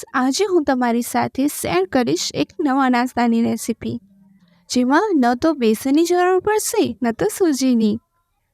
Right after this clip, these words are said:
તમે તેને પાંચ જ મિનિટમાં બનાવી તૈયાર કરી શકો છો. તે એકદમ ચટપટું અને બહુ જ ટેસ્ટી લાગે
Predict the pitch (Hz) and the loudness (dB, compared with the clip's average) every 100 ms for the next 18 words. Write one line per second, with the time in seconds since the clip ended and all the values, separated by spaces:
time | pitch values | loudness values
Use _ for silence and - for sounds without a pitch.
0 | _ 240 262 349 302 320 349 - - 311 | _ 0 2 2 2 0 0 -4 -2 0
1 | 403 349 294 247 233 254 311 285 254 240 | 0 -2 0 0 -2 0 0 0 0 0
2 | 226 302 - - 247 247 359 - 277 262 | 0 0 -2 -4 -2 0 -4 -2 0 0
3 | - 233 233 233 - 220 220 _ _ _ | 0 -2 0 -2 -2 -4 -4 _ _ _
4 | _ _ _ _ - 240 220 220 269 359 | _ _ _ _ -2 -2 -2 -2 2 2
5 | 392 262 - 330 330 320 262 277 349 247 | 2 0 0 -4 0 0 2 0 0 -2
6 | 277 311 - 269 269 254 240 233 226 | -2 -4 -4 -4 -2 -2 0 0 0